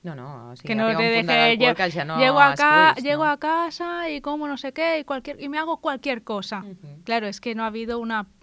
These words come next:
Speaker 2: planificación antes, una priorización por parte de, de X cosas. Sí, que la vida muy, va muy rápida, pero, pero habría que plantearse un poquito qué como, cómo lo estoy haciendo.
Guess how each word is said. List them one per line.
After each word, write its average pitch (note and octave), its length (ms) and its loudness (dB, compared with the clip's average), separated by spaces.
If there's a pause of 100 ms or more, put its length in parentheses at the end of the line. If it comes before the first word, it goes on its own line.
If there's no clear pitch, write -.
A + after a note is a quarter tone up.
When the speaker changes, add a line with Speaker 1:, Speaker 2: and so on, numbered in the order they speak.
(240)
Speaker 2:
planificación G3+ 600 -6
antes, A#3+ 800 -10
una G3+ 240 -10
priorización F#3+ 600 -12
por F3+ 160 -14
parte F3+ 260 -14
de, F3+ 320 -10
de G3 120 -8
X F#3+ 300 -12
cosas. A3+ 380 -12
Sí, A#3 240 -8
que F#3 140 -14
la F3+ 160 -12
vida G3 180 -10
muy, A3 160 -10
va G3 320 -8
muy F#3 160 -10
rápida, F3+ 440 -14
pero, - 280 -20 (800)
pero G#3 140 -4
habría G#3 260 -4
que A3+ 120 -8
plantearse G#3 440 -8
un G#3+ 60 -8
poquito G#3+ 440 -12 (440)
qué G#3+ 160 -12
como, G#3 560 -6
cómo G3+ 160 -10
lo G3+ 60 -14
estoy F#3+ 180 -14
haciendo. G3+ 800 -10